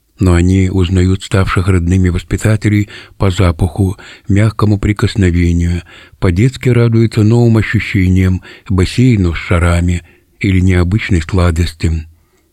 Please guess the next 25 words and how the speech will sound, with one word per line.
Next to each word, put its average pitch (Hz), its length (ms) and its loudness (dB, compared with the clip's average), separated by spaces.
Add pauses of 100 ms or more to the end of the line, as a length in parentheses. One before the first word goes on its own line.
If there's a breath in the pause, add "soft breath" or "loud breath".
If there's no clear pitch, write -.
(280)
С - 80 -18
первого 135 340 2
взгляда 123 580 2
группы 113 360 0
дошкольного 104 540 2
отделения 98 600 0 (340 loud breath)
похожи 135 420 2
на 120 120 4
детсад 123 440 0
для 110 220 2
обычных 107 460 0
ребят. 92 360 -2 (560 loud breath)
Развивающие 92 800 0
игрушки 98 500 0 (220 loud breath)
расставлены 87 640 0
по 87 220 0
углам, 87 420 0 (320 soft breath)
в - 80 -14
центре 101 580 0 (100)
столики 92 520 0
для 87 180 0
занятий, 92 640 2 (260 loud breath)
а - 140 -2
на 90 140 2
окнах 135 440 0